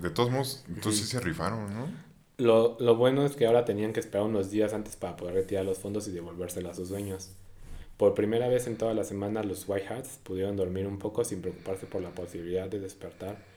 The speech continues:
Speaker 2: con un dao completamente agotado. Pensaron que estaban a punto de volar hacia un lugar seguro,
Speaker 1: <laughs>
Speaker 2: pero, hacia un lugar seguro, pero un extraterrestre acechaba entre ellos.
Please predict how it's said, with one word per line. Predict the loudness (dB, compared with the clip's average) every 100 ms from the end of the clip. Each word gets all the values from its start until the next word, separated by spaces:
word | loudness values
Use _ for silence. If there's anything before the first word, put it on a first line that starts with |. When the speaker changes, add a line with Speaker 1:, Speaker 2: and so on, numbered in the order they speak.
| -20 -20
Speaker 2:
con | -6 -2
un | -2 0
dao | 0 0 -2
completamente | -6 -4 -4 -4 -8 -8 -6
agotado. | -6 -2 -2 -2 -6 -16 -20 -20 -6
Pensaron | 0 2 2 0
que | -4
estaban | -2 0 -2
a | -4
punto | -6 -2 2
de | 2
volar | 2 0 -2 -2 -4 -8 -14 -12 -8 -4
hacia | 0 2
un | 4
lugar | 6 6
seguro, | 6 4 4
Speaker 1:
<laughs> | 4
Speaker 2:
pero, | 4 2 0 -8 -18 -10
hacia | -6 -2
un |
lugar | 6 6
seguro, | 8 4 4 2
pero | 0 2
un |
extraterrestre | 0 0 -2 0 -4 -4 -4
acechaba | -4 -10 -6 -6
entre | -4 2 2
ellos. | 2 -4 -10